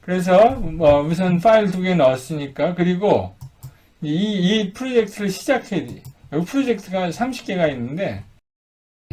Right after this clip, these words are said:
지금 우리가 하고자 하는 거는 이 프로젝트네, 인픽스. 그러면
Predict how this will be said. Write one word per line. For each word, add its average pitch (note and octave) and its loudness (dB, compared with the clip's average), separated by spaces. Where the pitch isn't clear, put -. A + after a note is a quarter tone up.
지금 F3+ 2
우리가 E3 6
하고자 F3+ 0
하는 D#3+ -2
거는 D3 -2
이 E3+ 0
프로젝트네, C#3+ -2
인픽스. C#3 -8
그러면 G#3 -2